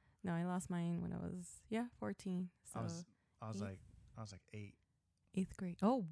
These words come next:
Speaker 1: wow.
Speaker 2: Yeah.
Speaker 1: What?
Speaker 2: Yeah.
Speaker 1: Oh my God.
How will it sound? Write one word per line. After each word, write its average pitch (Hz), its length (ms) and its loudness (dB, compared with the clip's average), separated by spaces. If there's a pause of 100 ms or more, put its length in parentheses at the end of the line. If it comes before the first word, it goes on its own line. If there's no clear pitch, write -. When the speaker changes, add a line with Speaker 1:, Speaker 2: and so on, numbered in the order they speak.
(160)
Speaker 1:
wow. 226 560 12 (220)
Speaker 2:
Yeah. 98 180 -2 (1080)
Speaker 1:
What? 311 440 -2 (240)
Speaker 2:
Yeah. 95 240 -8 (720)
Speaker 1:
Oh 226 60 -2
my 202 260 2
God. 180 320 -2